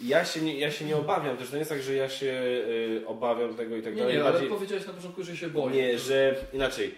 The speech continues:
Speaker 1: Y, ja, że nie chcę tutaj złorzeczyć i tak dalej, przewidywać, że coś się takiego stanie. Bardziej byłem ciekawy, bardziej byłem ciekawy tego jako tematu, jak do tego podejdziecie,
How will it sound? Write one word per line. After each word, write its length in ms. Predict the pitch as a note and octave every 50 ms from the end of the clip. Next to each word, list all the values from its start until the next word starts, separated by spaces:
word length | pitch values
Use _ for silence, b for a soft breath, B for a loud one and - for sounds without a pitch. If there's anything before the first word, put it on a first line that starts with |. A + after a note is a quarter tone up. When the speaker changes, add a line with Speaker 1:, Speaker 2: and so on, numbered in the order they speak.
| B B B B B B -
Speaker 1:
Y, 480 | G2+ G#2 G#2+ G#2+ G#2+ A2 G#2+ G#2+ A2 A2 A2+ A#2+ B2 B2+ B2
ja, 80 | B2 A#2+
że 160 | B2+ C3+ C3 C3+
nie 400 | C#3 C3+ C3 C3 C3+ C#3 D3 D3
chcę 220 | D3 - D#3 C#3+ C3+ B2+ A#2+ A#2+ -
tutaj 440 | C3 B2+ C3 C3 C3+ C3 B2+ A#2 A2+ A2+
złorzeczyć 540 | A2+ A2+ A#2 A#2+ A#2+ C3 B2+ B2 - C3+ B2+
i 20 | -
tak 140 | B2+ A#2+
dalej, 240 | A#2+ B2 A#2+ B2 A#2+
przewidywać, 580 | A#2 - - - - B2 A2+ A2+ A#2+ B2 B2 A#2+
że 60 | A#2 A2+
coś 180 | - A#2+ -
się 60 | - -
takiego 220 | - - B2+ A#2
stanie. 460 | A#2 - A#2 A#2 A#2+ B2 B2 B2 A#2 - - - - -
Bardziej 440 | - - B2 B2+ C3+ C3+ C3+ C3+ B2+
byłem 320 | A#2+ A#2 B2+ B2+ B2+ B2 B2
ciekawy, 420 | - - - C3+ C3 B2 B2 B2
bardziej 320 | A#2+ A2 A2+ A#2+ A#2 B2
byłem 180 | B2 B2 B2 A#2+
ciekawy 260 | A#2+ - - B2 A#2+
tego 140 | B2+ B2+ A#2+
jako 180 | A#2 A2+ B2 A#2
tematu, 320 | A#2+ A2+ A2+ A#2 A#2 A#2+
jak 100 | A#2 A#2
do 100 | A#2 A2+
tego 160 | A#2 A2+ A#2
podejdziecie, 560 | A2 A#2 A2 A2+ A2 G#2+ A2 G#2+ - A#2+ B2